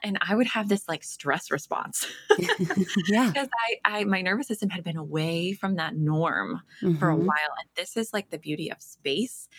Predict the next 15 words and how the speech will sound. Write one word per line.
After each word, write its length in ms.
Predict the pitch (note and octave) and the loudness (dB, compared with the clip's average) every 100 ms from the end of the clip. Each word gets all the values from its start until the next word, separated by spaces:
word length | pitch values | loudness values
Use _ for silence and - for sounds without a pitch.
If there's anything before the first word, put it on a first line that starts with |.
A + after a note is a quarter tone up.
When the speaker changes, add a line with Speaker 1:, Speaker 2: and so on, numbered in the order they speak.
| - F3 | -10 -2
Speaker 1:
in 80 | |
Speaker 2:
Yes. 220 | D#3 D3 D#3+ | 0 0 0
Speaker 1:
terms 320 | F3 E3+ - | -4 -6 -6
of, 80 | D#3+ | -4
like, 200 | D#3 D#3 | -6 -8
recognizing, 1000 | D3 D3 D#3 E3+ D#3 D3+ D#3 D#3 D3 D3 | -6 -2 -2 -2 -2 -2 -4 -4 -4 -2
you 60 | C#3+ | -2
know, 120 | C#3+ | -2
how 240 | - F3 | -4 -4
does 200 | B3 E3 | -2 -4
this 180 | - D3 D#3 | -6 -10 -6
really 240 | D3+ C#3+ | -4 -4
impact 480 | - F#3+ F#3+ - _ | -4 -4 -6 -10 _
me? 240 | - - - | -12 -12 -12
So 280 | - D3+ | -6 -6